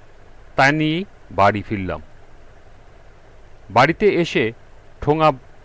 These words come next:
ভর্তি আলু দিতেই শুরু হলো চেঁচামেচি। মাত্র দুটি ছোট আলু দিয়ে কিভাবে রান্না হবে? পরে আবিষ্কার হলো,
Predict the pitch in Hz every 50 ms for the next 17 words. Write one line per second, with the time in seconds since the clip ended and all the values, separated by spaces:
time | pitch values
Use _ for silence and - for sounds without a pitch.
0 | - - 123 131 156 156 - - 170 156 - - - - 123 131 135 147 143 127
1 | 110 135 131 - - 143 123 117 - - - - - - - - - 160 156 165
2 | 151 151 143 139 131 - 131 120 - 127 107 101 92 - - 85 78 - - -
3 | - - - - - - - - - - - - - - - - - - - 117
4 | 127 131 - - - - - - 151 151 123 107 123 123 - 160 160 - - -
5 | 135 139 - 160 151 - - - 104 110 123 131 139 127 117 135 139 131 120 110
6 | - - - 175 185 170 185 196 170 196 196 190 185 - - - - - 107 117
7 | 123 127 127 123 117 101 98 90 - 85 78 - - - - - - - - -
8 | - - - - - - - - - - - - - - - - - - - -
9 | - - - - - - - - - - - - - - - 135 147 170 185 156
10 | 123 113 143 156 - - - 196 180 170 175 151 104 92